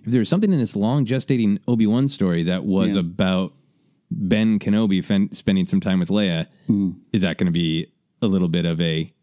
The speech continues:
Speaker 1: I know that they had a little bit more of a bond than we ever realized, and that's
Speaker 2: Mm.
Speaker 1: part of where, where Ben Solo came from.
Speaker 2: My immediate thought, you know, yes, my immediate thought is, "Well, no," 'cause she says, and, and then it's like, well,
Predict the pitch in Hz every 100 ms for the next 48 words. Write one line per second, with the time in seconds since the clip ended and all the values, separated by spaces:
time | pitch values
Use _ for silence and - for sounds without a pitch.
0 | _ _ _ 339 330 320 269 294 285 262
1 | 254 240 220 214 202 185 135 139 135 127
2 | 117 110 107 104 101 98 98 90 90 110
3 | 104 95 87 87 82 80 - _ _ _
4 | _ - - - 98 90 85 104 87 85
5 | - 87 85 - 87 78 - 76 - -
6 | 175 180 170 277 392 - 123 120 - 156
7 | 113 123 156 113 - 104 107 226 160 110
8 | 95 101 120 180 226 113 113 92 113 -
9 | 151 123 107 95 101 110 120 120 98 -
10 | 127 135 -